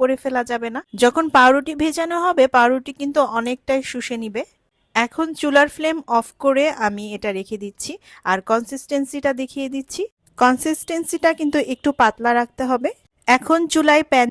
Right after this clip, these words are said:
দিয়ে দিয়ে দিয়েছি সামান্য একটু তেল, এরপর দিয়ে দিয়েছি সামান্য কয়েক টুকরো বাটার। এখানে বাটার ব্যবহার করার কারণ হচ্ছে সুন্দর একটা ফ্লেভার আসবে। বাটারের পরিবর্তে এখানে ঘি ব্যবহার করা যাবে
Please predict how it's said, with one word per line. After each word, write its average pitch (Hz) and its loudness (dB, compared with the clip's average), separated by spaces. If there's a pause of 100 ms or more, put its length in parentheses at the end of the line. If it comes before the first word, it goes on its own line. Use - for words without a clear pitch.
দিয়ে 269 0
দিয়ে 233 -4
দিয়েছি 240 -4 (120)
সামান্য 233 -2 (200)
একটু - -12 (140)
তেল, 220 0 (380)
এরপর 294 6 (100)
দিয়ে 294 2
দিয়েছি 302 -2 (140)
সামান্য 247 2 (160)
কয়েক 233 4
টুকরো 226 -2 (100)
বাটার। 202 0 (600)
এখানে 330 0 (100)
বাটার 254 4
ব্যবহার 277 6
করার 285 4
কারণ 277 2
হচ্ছে 285 -2 (120)
সুন্দর 254 2 (100)
একটা 254 -4
ফ্লেভার 240 2
আসবে। 202 -6 (380)
বাটারের 277 4
পরিবর্তে 349 4 (140)
এখানে 277 2 (140)
ঘি 262 -2 (120)
ব্যবহার 277 6 (100)
করা 269 6
যাবে 269 0